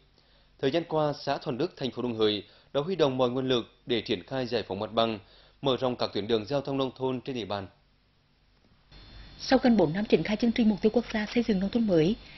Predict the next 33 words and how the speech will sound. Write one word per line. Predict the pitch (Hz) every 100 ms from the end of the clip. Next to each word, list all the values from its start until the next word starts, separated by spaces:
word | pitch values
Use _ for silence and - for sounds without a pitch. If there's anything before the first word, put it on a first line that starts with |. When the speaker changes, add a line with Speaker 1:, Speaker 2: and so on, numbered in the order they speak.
| - -
Speaker 2:
hệ | 247
thống | 233 160
đường | 208 226
giao | 220
thông | 226 220
liên | 214 214 -
xã, | -
liên | 202 214
thôn | 233 240 226 - -
trên | 254
địa | 220
bàn | 190 220 196
xã | -
Thuận | 214 170
Đức, | 254
thành | - 208
phố | 180
Đồng | 180
Hới | 185 160 247 - - - -
đã | 254
được | 240
cứng | - 170 -
hóa | 185 147 -
với | 151
chiều | - 214 -
dài | 220 214
chín | - 156 170
nghìn | 226 220 190
bốn | 170 147
trăm | 208
sáu | 208 -
mươi | 156
mét. | 190 233